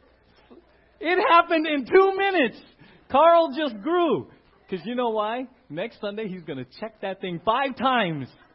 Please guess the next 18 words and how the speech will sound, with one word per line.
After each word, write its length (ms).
before 380
service 460
starts. 380
Carl 400
is 140
a 80
new 240
man. 260
Let's 140
give 160
it 80
up 80
for 140
Carl. 280
He's 180
a 80
new 200
man. 440